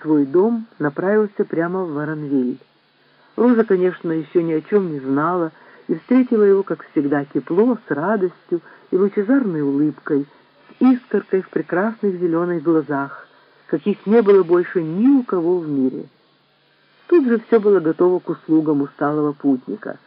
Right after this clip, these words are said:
Графинчик с синькой, масло, нежный окорок, крепкий кофе.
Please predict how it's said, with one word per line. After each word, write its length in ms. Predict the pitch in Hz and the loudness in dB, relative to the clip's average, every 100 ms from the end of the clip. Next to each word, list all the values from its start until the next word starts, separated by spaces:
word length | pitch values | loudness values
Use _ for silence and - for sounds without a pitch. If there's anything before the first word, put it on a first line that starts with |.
| _ _ _ - | _ _ _ -2
Графинчик 540 | 185 196 269 247 170 | 0 2 0 0 -6
с 260 | - _ - | -10 _ -6
синькой, 280 | 156 170 170 _ _ _ _ - | -2 -2 -4 _ _ _ _ -10
масло, 720 | 165 143 147 180 - 160 151 - _ _ - | -6 -4 -4 -8 -8 -10 -10 -18 _ _ -4
нежный 460 | 156 180 160 175 - | 0 0 0 -6 -2
окорок, 640 | 151 180 - 165 151 - - - | 0 0 -2 -6 -6 -12 -20 -6
крепкий 460 | - 147 156 175 160 | 0 0 -2 -12 -8
кофе. 480 | - 135 135 - | -2 -2 -2 -12